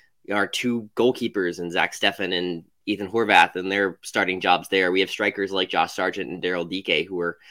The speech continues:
going to be playing for strong clubs as well. It's,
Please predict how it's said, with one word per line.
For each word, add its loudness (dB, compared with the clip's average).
going -2
to 0
be 0
playing 2
for -4
strong 0
clubs 0
as -6
well. 2
It's, -4